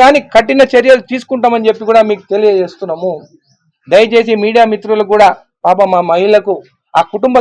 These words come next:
సభ్యులకు మీరు కూడా అండగా నిలబడాలని చెప్పి మీకు కోరుకుంటూ, పోలీసు వాళ్ళు కూడా మీరు ఎవ్వరు ఒత్తిడిలు తెచ్చినా కానీ మీకు తెలుసు, నేను ఇక్కడ ఎమ్మెల్యేగా నేను నిన్న నాకు తెలవంగానే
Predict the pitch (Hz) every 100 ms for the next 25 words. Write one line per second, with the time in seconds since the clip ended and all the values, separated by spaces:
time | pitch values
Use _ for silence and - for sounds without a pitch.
0 | 220 196 196 190 190 165 _ _ - 147
1 | 170 254 294 294 277 277 214 - _ _
2 | - 165 226 247 220 202 202 190 190 180
3 | 180 180 160 156 143 170 190 190 185 185
4 | 226 - _ _ _ _ - 190 233 220
5 | 220 208 202 196 180 143 _ _ _ 170
6 | 175 156 175 180 214 214 202 202 226 220
7 | 202 190 190 196 180 170 170 175 175 127
8 | _ _ _ _ _ _ - 139 160 220
9 | 190 214 220 233 196 - _ _ _ 156
10 | 208 214 214 208 202 220 220 208 208 202
11 | 196 202 185 - _ 180 190 185 208 220
12 | 220 208